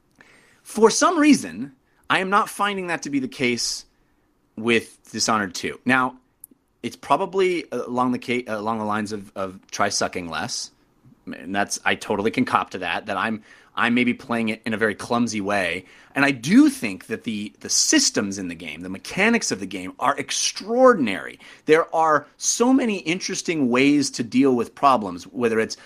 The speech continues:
blocking and then timing your block perfectly correct so that you then can stun the enemy and, and grab them. There are, uh, new sliding mechanics you can take dudes down.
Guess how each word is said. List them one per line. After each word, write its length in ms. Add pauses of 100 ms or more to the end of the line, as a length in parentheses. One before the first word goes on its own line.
(120)
blocking 680
and 80
then 240 (120)
timing 340
your 100
block 320
perfectly 400
correct 360
so 100
that 140
you 120
then 220
can 160
stun 380
the 120
enemy 420 (200)
and, 280
and 180
grab 400
them. 360 (300)
There 380
are, 500 (360)
uh, 500 (220)
new 300
sliding 760
mechanics 480
you 140
can 140
take 280
dudes 360
down. 520